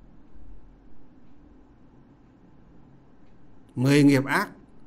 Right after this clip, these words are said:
không việc gì là không làm. Nhẫn đến gì? Vô lượng những việc ác, không việc gì là, là không có.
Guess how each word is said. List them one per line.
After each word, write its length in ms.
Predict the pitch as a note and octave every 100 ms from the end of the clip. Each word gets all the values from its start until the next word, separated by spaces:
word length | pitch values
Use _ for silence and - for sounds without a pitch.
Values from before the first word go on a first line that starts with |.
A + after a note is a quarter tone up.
| - - -
không 240 | - F#3+
việc 180 | D#3+ C3+
gì 200 | C3+ B2
là 100 | A#2+
không 220 | D#3+ E3
làm. 220 | B2+ F#2+ - - - - - -
Nhẫn 220 | B2+ E3
đến 180 | D#3 E3+
gì? 140 | F#3 A#2 G#2 - B2
Vô 220 | D#3+ F#3+
lượng 320 | F#3+ E3+ D3
những 240 | D#3 F#3+
việc 160 | F#3 B2+
ác, 240 | C3 F#3 - - -
không 180 | - F#3
việc 160 | D#3 B2
gì 180 | C3+
là, 260 | C3+ C3+ C#3 - - - - - - - - - -
là 120 | G#2+
không 200 | B2+ D3+
có. 260 | C3 A#2+